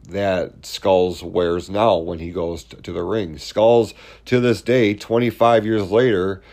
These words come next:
is currently co-holder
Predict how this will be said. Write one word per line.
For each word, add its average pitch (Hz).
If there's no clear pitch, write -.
is 101
currently 104
co-holder 123